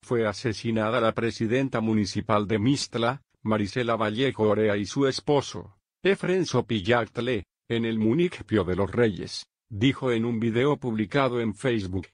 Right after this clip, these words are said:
En la Cámara de Diputados, durante la discusión de la reforma educativa, cerca de la madrugada, también se informó del crimen. Mesua pidió a los alcaldes y autoridades de la zona que se instale una mesa de seguridad,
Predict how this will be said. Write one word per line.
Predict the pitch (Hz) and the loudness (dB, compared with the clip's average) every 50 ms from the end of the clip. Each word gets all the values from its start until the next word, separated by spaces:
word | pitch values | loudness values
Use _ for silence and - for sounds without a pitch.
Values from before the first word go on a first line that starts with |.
| _ _ _ _ _ _ _ _ _ _ _ _ _ _ _ _ _ _ _ _ _ _ _ - | _ _ _ _ _ _ _ _ _ _ _ _ _ _ _ _ _ _ _ _ _ _ _ 0
En | 135 120 113 | 2 2 2
la | 117 113 | 2 0
Cámara | - 143 139 139 147 160 156 135 | 0 -2 -2 0 -2 -2 -2 0
de | 117 110 92 | 0 -2 0
Diputados, | 95 104 95 - 113 107 - 160 156 127 110 135 156 - - - _ _ _ _ - | -2 -4 -4 -2 -4 -2 0 0 0 0 0 -2 -4 -6 -10 -16 _ _ _ _ -6
durante | - 131 120 117 113 107 - - 107 98 | -2 0 0 2 0 -2 -2 -2 -2 0
la | 98 95 | 0 -2
discusión | 92 104 98 - - - 123 107 - - 143 147 147 143 | -2 -2 -4 -4 -4 -8 -8 -8 -6 -4 -2 0 0 0
de | 131 131 | 0 0
la | 120 117 | 0 0
reforma | 110 127 123 117 - - 120 120 120 123 120 117 | 0 0 0 0 0 0 0 0 2 0 0 0
educativa, | 110 104 107 95 131 120 - 143 135 123 85 82 - - - _ _ _ _ | 0 -2 -2 -2 -2 -2 2 2 2 2 2 -2 -10 -12 -20 _ _ _ _
cerca | - - - 151 143 139 - 131 117 | -12 -4 -2 -2 -2 0 -2 -2 0
de | 104 107 101 | 0 0 0
la | 98 95 | 0 0
madrugada, | 107 107 101 117 110 107 101 127 143 120 101 120 147 - _ _ _ _ - | 0 0 0 0 0 0 0 0 0 0 0 -2 -4 -4 _ _ _ _ -6
también | - 123 117 117 135 170 185 175 | -4 -4 -2 0 0 0 0 0
se | - - 117 | -2 -2 -2
informó | 113 107 98 - 117 113 110 110 113 113 | -2 -2 0 0 0 2 2 2 0 0
del | 104 110 98 92 | 0 -2 -2 -2
crimen. | - 135 123 120 87 85 82 85 - _ _ _ _ _ _ _ _ _ _ _ _ _ _ _ _ _ _ _ _ _ _ - | -4 -4 -4 -4 -4 -6 -10 -12 -16 _ _ _ _ _ _ _ _ _ _ _ _ _ _ _ _ _ _ _ _ _ _ -6
Mesua | 95 98 127 147 139 - - 123 117 107 - | -2 0 2 0 0 -2 -2 -2 0 0 0
pidió | - 117 117 110 147 175 180 135 | -2 -4 -2 -2 0 0 2 2
a | 110 | 2
los | 104 104 - - | 0 -2 -2 0
alcaldes | 110 104 92 - - 127 123 113 107 110 110 - - | -2 -2 -2 -2 -2 0 0 0 0 -2 -4 -4 -2
y | 120 113 | -2 -2
autoridades | 107 101 101 95 - 117 113 110 110 104 117 120 120 117 127 123 107 | 0 -2 -2 -4 -4 -4 -2 -2 -2 0 0 0 0 0 -2 -4 -2
de | 117 113 | -2 -2
la | 107 107 | -2 -2
zona | - - 156 156 165 160 156 139 | -4 -2 -2 -2 0 0 -2 -2
que | - 127 110 | -2 -4 -4
se | - - 113 113 | -2 -2 -2 0
instale | 110 107 101 - - 107 101 98 98 98 | 0 -2 -2 -4 -2 -2 0 0 0 -2
una | 104 117 123 113 110 104 | -2 -2 0 0 0 0
mesa | 110 117 120 - 139 135 | 0 0 -2 -2 -4 -6
de | 117 117 107 | -4 -4 -4
seguridad, | - 123 113 98 104 110 107 107 95 131 127 117 113 113 | -4 -4 -6 -4 -4 -2 -2 0 0 2 2 2 0 -2